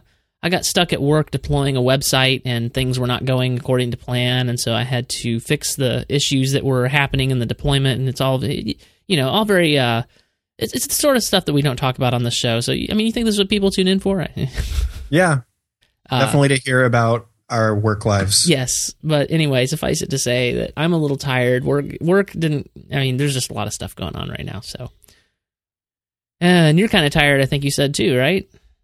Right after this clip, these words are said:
Speaker 2: I am. Since we last talked, uh,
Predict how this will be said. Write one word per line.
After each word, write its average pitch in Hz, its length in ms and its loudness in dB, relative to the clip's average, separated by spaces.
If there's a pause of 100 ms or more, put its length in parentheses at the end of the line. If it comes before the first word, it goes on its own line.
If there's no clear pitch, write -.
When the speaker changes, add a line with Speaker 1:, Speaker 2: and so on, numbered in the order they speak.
(140)
Speaker 2:
I 123 140 2
am. 131 260 4
Since - 380 4
we 139 100 6
last 135 340 4
talked, 135 400 0
uh, 110 540 2